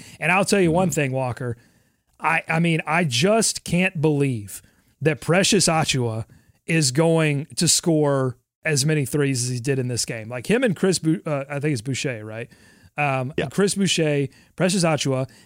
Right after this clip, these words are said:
Speaker 1: they destroyed, they were a couple of bench wrenches in that second quarter,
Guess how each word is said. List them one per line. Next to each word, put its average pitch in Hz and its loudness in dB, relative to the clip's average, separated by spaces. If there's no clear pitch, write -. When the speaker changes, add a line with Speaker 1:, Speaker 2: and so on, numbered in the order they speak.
Speaker 1:
they 170 2
destroyed, 160 2
they 165 4
were 185 4
a 135 0
couple 170 0
of 113 -4
bench 185 0
wrenches 156 0
in 139 0
that 135 -4
second 127 -4
quarter, 123 -4